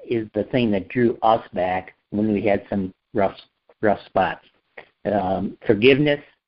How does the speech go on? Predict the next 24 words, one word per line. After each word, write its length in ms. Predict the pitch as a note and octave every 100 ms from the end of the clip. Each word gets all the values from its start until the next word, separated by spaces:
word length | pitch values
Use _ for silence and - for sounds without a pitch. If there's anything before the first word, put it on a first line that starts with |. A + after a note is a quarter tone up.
| _ _ _
is 120 | - _
key. 520 | - B2+ A#2+ A#2 A2+ _ _ _ _ _ _ _
Uh, 520 | F#2+ F#2 F#2 F#2 F2+ - - - - -
committing 600 | A#2 A2 A2+ C3+ C3+ B2+
ourselves 520 | B2 - A#2+ A2+ A2 -
to, 200 | A2 G2+ -
to 80 | -
God's 320 | G#2 A2 G#2 -
care, 500 | - A2+ A2 G#2 G#2 _ _ -
committing 480 | G#2 A2 A#2+ A#2+
our 100 | A2
marriage 460 | G#2 G#2+ G#2+ G#2+ -
to 60 | A2+
God's 340 | G#2 G2+ F#2 -
care, 440 | - G2+ F#2+ G2 - _ _ _ -
and 160 | G2 G2+ -
trying 260 | A#2+ B2+
to 60 | A#2
live 180 | A2+ G#2+
out 200 | G#2 -
the 60 |
gospel 560 | F2+ G#2 G2 - G2 F#2+
as 60 |
best 220 | F#2+ F#2+